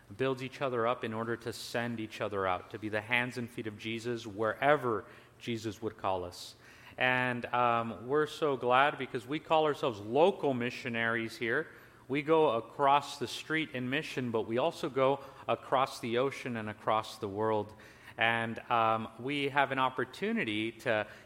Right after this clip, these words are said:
hear today from our dear brother, Danny Carballo, Daniel Carballo. Let's go ahead and, uh, give him some love. Danny in, is a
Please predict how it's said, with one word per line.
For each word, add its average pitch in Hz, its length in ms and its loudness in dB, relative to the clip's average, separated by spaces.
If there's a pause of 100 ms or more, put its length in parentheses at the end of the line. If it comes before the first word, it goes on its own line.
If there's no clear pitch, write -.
hear 214 320 0
today 98 420 0
from 117 240 -4
our 110 100 0
dear 135 300 0
brother, 139 540 2 (360)
Danny 147 480 0
Carballo, 127 640 2
Daniel 113 400 0
Carballo. 123 560 4
Let's 139 220 -2
go 156 240 4
ahead 139 320 4
and, 123 460 0
uh, 123 320 4 (260)
give 151 120 4
him 170 120 4
some 165 280 4
love. 147 320 10 (1600)
Danny 160 580 6
in, 135 400 2 (100)
is 127 440 0
a 113 420 4